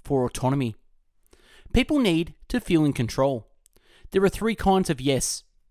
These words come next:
counterfeit, confirmation, commitment.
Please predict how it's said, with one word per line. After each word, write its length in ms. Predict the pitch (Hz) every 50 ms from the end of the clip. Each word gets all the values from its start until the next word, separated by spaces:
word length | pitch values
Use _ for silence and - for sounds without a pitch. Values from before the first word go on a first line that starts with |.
| _ _ _ -
counterfeit, 580 | - 175 196 185 - 180 - 208 208 208 - - _ _ _ _ _ _ -
confirmation, 720 | - 143 127 - 127 123 135 151 175 170 - 196 180 160 - - _ _ _ - -
commitment. 500 | - 127 123 143 143 - 147 131 -